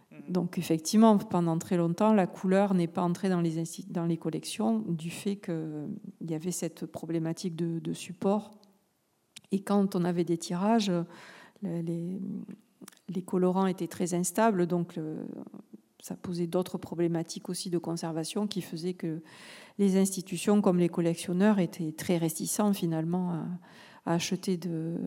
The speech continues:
Speaker 2: de, de la couleur.
Speaker 1: Mhm.
Speaker 2: Donc là, le numérique a vraiment changé beaucoup de choses.
Speaker 1: Maintenant, procéder, euh, les procédés de tirage spécifiques diapositifs qui ont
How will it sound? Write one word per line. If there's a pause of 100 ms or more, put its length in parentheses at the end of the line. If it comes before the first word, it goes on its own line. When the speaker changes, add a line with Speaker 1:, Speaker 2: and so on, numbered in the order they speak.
Speaker 2:
de,
de
la
couleur. (300)
Speaker 1:
Mhm. (1200)
Speaker 2:
Donc
là,
le
numérique
a
vraiment
changé
beaucoup
de
choses. (400)
Speaker 1:
Maintenant,
procéder,
euh,
les
procédés
de
tirage
spécifiques
diapositifs
qui
ont